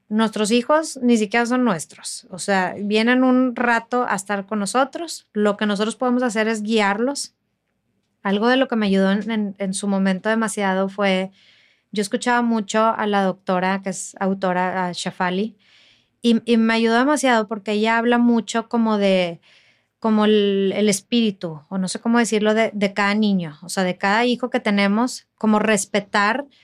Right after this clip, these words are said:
su, lo, con lo que cada uno viene, que muchas veces nosotros como papás queremos como empujarlos o moldearlos a algo.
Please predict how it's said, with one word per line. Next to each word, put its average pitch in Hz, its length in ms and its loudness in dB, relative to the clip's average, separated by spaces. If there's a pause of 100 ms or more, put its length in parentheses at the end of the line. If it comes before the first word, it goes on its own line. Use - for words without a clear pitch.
(140)
su, 214 800 2
lo, 196 300 0
con 226 220 0
lo 202 120 2
que 190 160 -8
cada 233 340 2
uno 240 300 0
viene, 190 400 -4 (120)
que 202 120 -6
muchas 214 340 0
veces 247 260 0
nosotros 233 400 -2
como 233 220 0
papás 208 540 -2 (480)
queremos 208 640 2
como 240 440 4
empujarlos 220 960 0
o 233 100 2
moldearlos 214 1040 2
a 202 200 2
algo. 156 360 -6